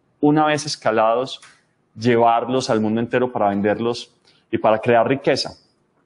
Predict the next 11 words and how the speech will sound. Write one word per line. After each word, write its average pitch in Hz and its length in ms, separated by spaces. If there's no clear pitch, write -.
Porque 107 220
hablábamos 107 460
de 104 100
crear 101 340
una 120 180
nueva 135 360
economía, 104 540
una 104 180
nueva 110 180
economía 98 420
fundamentada 101 840